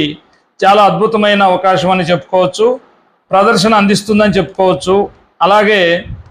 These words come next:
ఐసీఈఆర్ సంస్థలు, వ్యవసాయ విశ్వవిద్యాలయాలు, అభివృద్ధి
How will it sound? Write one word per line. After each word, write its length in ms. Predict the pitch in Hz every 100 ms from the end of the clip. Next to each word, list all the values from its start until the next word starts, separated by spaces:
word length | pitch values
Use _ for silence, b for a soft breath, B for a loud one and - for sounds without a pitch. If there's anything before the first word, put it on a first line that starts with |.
| - - - -
ఐసీఈఆర్ 760 | 202 - 233 233 214 202 196 190 - -
సంస్థలు, 460 | 185 - 208 208 233 226 -
వ్యవసాయ 480 | 180 185 185 208 190 165 156
విశ్వవిద్యాలయాలు, 1080 | 156 208 180 165 139 190 190 180 175 175 180 185 - _ _ _ -
అభివృద్ధి 640 | 170 185 214 202 160 208